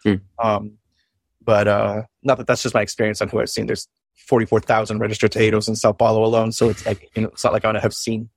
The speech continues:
Speaker 2: a, a, a survey to represent all of any of these
Speaker 1: Sure.
Speaker 2: temples.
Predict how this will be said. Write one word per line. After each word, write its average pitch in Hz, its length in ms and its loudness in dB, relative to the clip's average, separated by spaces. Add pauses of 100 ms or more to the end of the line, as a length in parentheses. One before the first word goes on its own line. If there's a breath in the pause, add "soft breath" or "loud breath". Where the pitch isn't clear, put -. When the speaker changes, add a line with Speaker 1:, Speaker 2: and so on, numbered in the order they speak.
Speaker 2:
a, 107 220 0
a, 107 220 2
a 113 40 0
survey 110 380 2
to - 140 -4
represent 107 500 -2
all 107 220 4
of 101 160 -4 (520)
any 117 140 0
of 107 80 -4
these - 100 -14
Speaker 1:
Sure. - 180 -2
Speaker 2:
temples. - 200 -14